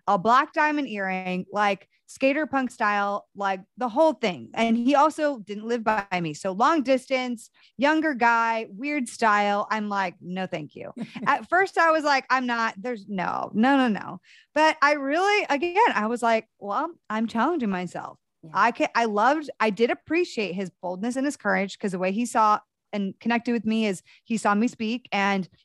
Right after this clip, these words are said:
Speaker 1: he had never heard of me before, which I personally kinda love, because I don't love when everyone knows everything about me <laughs>
Speaker 2: Right,
Speaker 1: before they
Speaker 2: right.
Speaker 1: meet me. But, um, I loved that. And he was like,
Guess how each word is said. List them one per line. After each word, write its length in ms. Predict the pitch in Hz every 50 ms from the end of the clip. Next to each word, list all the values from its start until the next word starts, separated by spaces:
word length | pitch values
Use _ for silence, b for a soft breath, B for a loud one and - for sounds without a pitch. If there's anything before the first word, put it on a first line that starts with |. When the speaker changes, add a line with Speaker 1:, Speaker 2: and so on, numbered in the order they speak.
| _
Speaker 1:
he 80 | - 233
had 80 | 220 190
never 160 | 196 190 208
heard 160 | 196 220 214
of 60 | 208
me 100 | 208 214
before, 560 | 202 208 196 - 196 180 185 196 202 220 226 b b b b _ -
which 280 | 196 220 208 - - - _ _ _ -
I 40 | 208
personally 360 | - 262 269 226 - 226 -
kinda 200 | - 208 190 185
love, 320 | 180 185 185 190 185 180
because 280 | - 190 - - 190 175
I 80 | 190 185
don't 200 | 190 185 185 - _ _
love 320 | - 185 185 175 175 180 170
when 180 | 175 185 175 156 -
everyone 260 | 190 175 180 180 185
knows 140 | 180 180 - -
everything 260 | 185 190 196 214 214
about 300 | 220 208 170 - - -
me 100 | 233 208
<laughs> 60 | -
Speaker 2:
Right, 260 | 262 247 226 - -
Speaker 1:
before 160 | 190 247 247 240
they 140 | 247 208
Speaker 2:
right. 180 | 202 208 214 -
Speaker 1:
meet 240 | 240 285 330 359 330
me. 60 | 349 B B B B 320 B
But, 260 | - 285 277 247 - - -
um, 260 | 233 233 226 220 208 - -
I 100 | 226 220
loved 340 | 208 202 240 277 262 208 180
that. 260 | 190 180 185 208 -
And 140 | - 226 208
he 100 | 220 233
was 120 | 233 214 226
like, 160 | 214 185